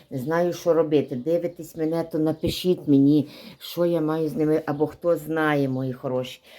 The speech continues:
хто знає. Видите, яке там капарство, видите, яке капарство. Хто знає, що мені, е, робити, чи їх пересадити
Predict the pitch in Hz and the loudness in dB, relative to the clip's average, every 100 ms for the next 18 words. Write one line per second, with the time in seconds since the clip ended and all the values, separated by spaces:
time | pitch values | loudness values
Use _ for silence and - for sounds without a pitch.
0 | - - 180 151 151 139 131 123 - _ | -20 -8 -6 -4 -4 -2 -2 -4 -10 _
1 | 165 170 147 - 120 123 - 123 120 117 | -8 -6 -6 -6 -10 -12 -12 -14 -12 -14
2 | - _ _ 139 139 - - 123 117 - | -16 _ _ -14 -14 -16 -20 -20 -20 -20
3 | - _ _ - - - - - 185 175 | -20 _ _ -20 -20 -20 -20 -6 -4 -4
4 | 156 156 143 139 - 180 180 170 156 147 | -2 -2 -2 -4 -8 -10 -8 -4 -4 -2
5 | 156 151 151 - - 117 131 127 131 127 | -2 -4 -6 -18 -14 -6 -4 -2 -4 -6
6 | 123 _ _ - 143 165 151 151 123 120 | -10 _ _ -6 0 0 2 2 2 0
7 | 123 - 147 190 202 - 151 147 - 143 | -10 -6 -6 -6 -8 -4 -2 -2 -4 -6
8 | 131 147 156 147 | -2 -2 -2 -6